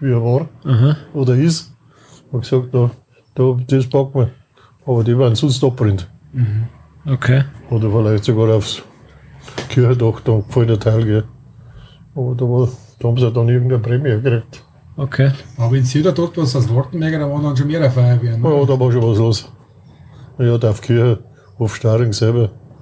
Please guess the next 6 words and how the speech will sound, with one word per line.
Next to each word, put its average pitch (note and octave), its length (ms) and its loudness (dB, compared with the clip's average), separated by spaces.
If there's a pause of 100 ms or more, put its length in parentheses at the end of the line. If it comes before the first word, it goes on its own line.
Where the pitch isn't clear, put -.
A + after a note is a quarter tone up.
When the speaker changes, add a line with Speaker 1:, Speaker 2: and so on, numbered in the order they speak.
(2250)
Speaker 1:
Und A#2 140 -2
da G#2+ 80 0
war G#2+ 100 0
es G#2+ 80 -2
so A#2 100 2
saukalt. G#2+ 520 0